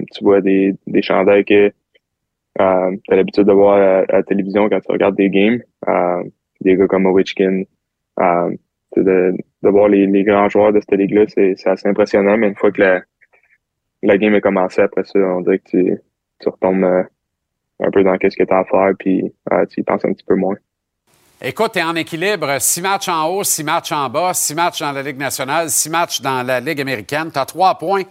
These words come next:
Speaker 2: dans la Ligue nationale en six matchs, qui est excellent. Euh, parle-nous de ton adaptation et surtout de la marche entre les deux ligues, là. Comment c'est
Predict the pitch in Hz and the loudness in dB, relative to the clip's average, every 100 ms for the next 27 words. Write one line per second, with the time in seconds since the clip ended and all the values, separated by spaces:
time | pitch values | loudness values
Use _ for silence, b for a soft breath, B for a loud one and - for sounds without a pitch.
0 | B B B B - 110 147 143 - 131 | B B B B -12 -6 -6 -6 -8 -6
1 | 139 131 139 170 143 127 143 135 - 127 | -4 -4 -4 -4 -4 -6 -6 -4 -4 -2
2 | 147 165 143 123 - - 131 135 160 - | -2 -2 -4 -6 -4 -6 -4 -4 -4 -6
3 | 147 147 135 - 131 110 147 175 B B | -4 -2 -2 -4 -4 -4 -8 -8 B B
4 | B - 120 - 196 202 240 202 160 175 | B -8 -8 -4 -6 -6 -6 -6 -4 -4
5 | 156 165 170 185 180 170 139 - 190 220 | -4 -6 -4 -4 -4 -4 -4 -4 -4 -4
6 | 240 143 - 226 - 285 302 190 147 143 | -6 -6 -4 -6 -6 -6 -4 -2 -2 -2
7 | 131 156 220 196 - - - b b b | -6 -4 -4 -4 -8 -10 -10 b b b
8 | - 165 156 156 156 143 147 143 170 143 | -2 -2 -2 -4 -4 -2 -2 0 -2 -2
9 | 127 - 196 262 277 - 175 123 | -6 -4 -6 -4 -4 -4 -4 -6